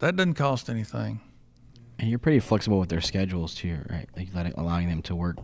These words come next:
Speaker 2: certain days and working around that. Sometimes that
Speaker 1: Yeah, we do some job
Speaker 2: that's
Speaker 1: sharing
Speaker 2: difficult.
Speaker 1: if we need to, sure.
Speaker 2: Yeah, that's pretty cool.
Speaker 1: Yeah.
Speaker 2: It's different than I've heard before.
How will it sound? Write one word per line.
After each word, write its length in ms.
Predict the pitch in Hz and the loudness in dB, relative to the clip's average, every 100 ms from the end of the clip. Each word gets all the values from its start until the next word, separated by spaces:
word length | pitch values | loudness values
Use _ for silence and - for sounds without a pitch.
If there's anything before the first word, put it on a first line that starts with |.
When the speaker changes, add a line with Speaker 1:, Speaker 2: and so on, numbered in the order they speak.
| - - | -14 -16
Speaker 2:
certain 360 | - - - 85 | -8 -6 -4 -4
days 420 | 87 87 85 82 | -2 -2 -2 -4
and 220 | 78 73 92 - - - | -8 -10 -12 -16 -20 -10
working 260 | - 90 90 | -6 -2 0
around 300 | 85 80 82 | 0 -2 -2
that. 240 | 87 87 - | -4 -4 -6
Sometimes 360 | - 104 98 82 | -4 0 0 0
that 200 | 82 - | -2 -4
Speaker 1:
Yeah, 180 | 208 202 | -4 0
we 100 | 226 | 0
do 140 | 214 | 2
some 180 | 196 170 | 0 0
job 280 | 139 143 151 | -2 0 0
Speaker 2:
that's 120 | 143 | -2
Speaker 1:
sharing 300 | - 143 143 | 0 0 2
Speaker 2:
difficult. 120 | 143 139 | 0 -2
Speaker 1:
if 40 | |
we 80 | 147 143 | -2 -2
need 140 | 147 139 | -2 -4
to, 280 | 151 151 | -4 -4
sure. 300 | 151 165 160 | -6 -4 -2
Speaker 2:
Yeah, 180 | 98 87 90 - - - | 0 0 -4 -10 -20 -8
that's 140 | 110 | -8
pretty 220 | - 101 98 | -4 -4 -2
cool. 280 | 98 92 - | -2 -4 -4
Speaker 1:
Yeah. 80 | 220 160 - - - - - | -8 -8 -10 -18 -20 -20 -10
Speaker 2:
It's 120 | 101 | -4
different 260 | - 101 87 | -2 0 2
than 100 | 87 | 2
I've 120 | 85 | 0
heard 160 | 87 82 | 0 -2
before. 480 | 82 - 78 92 | -4 -4 -4 -4